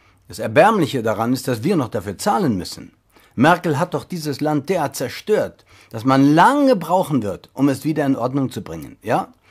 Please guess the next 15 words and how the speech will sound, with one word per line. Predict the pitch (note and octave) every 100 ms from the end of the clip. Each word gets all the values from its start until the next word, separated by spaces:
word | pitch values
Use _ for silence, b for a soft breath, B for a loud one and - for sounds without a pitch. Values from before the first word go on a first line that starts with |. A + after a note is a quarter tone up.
| b b
Und | A#2+ C3 -
das | A#3+ A#3+
hat | G3+ A3
man | G3+ D3+
davon, | B2+ D3 C3
meine | B2+ B2+
Lieben, | C3 C#3+ C#3
wenn | C#3
man | C#3 C#3
alte | D3 E3+ F3
D-D-R-Kader | D3+ D3+ C#3 C3+ E3+ - A#2+ A2+
an | G#2+
die | G#2+
Macht | G#2 - -
holt. | D#2 -